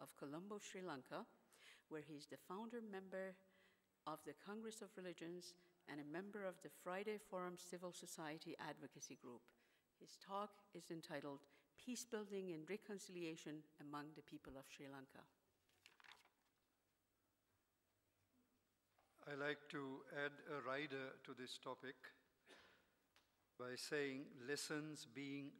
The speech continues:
Speaker 2: learnt in the process of building peace and reconciliation. Some of you are probably aware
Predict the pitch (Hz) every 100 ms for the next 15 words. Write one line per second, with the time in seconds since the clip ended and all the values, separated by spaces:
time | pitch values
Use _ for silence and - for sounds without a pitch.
0 | 131 135 135 117 107 - - - - -
1 | _ _ _ _ _ _ _ _ _ _
2 | _ _ _ _ _ _ _ - 139 131
3 | 123 127 127 139 123 123 107 123 123 123
4 | 120 131 120 113 - 127 117 113 113 104
5 | 113 110 110 104 95 95 - _ - _
6 | _ _ _ _ _ _ _ _ _ _
7 | _ _ _ _ _ _ _ _ _ _
8 | _ - - 151 165 151 160 147 139 139
9 | 139 135 135 131 127 117 139 123 113